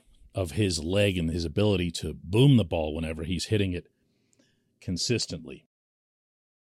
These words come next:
I'm gonna throw this out here again. The kid didn't fall apart.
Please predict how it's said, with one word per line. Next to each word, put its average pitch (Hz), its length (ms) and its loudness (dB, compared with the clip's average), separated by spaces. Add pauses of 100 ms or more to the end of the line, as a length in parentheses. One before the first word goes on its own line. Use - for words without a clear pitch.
I'm 151 100 0
gonna 196 160 2
throw 208 240 4
this 180 220 4
out 185 180 6
here 143 180 4
again. 113 460 0 (1400)
The 107 100 -10
kid 113 600 2 (1300)
didn't 151 280 -2
fall 139 280 -2
apart. - 600 -4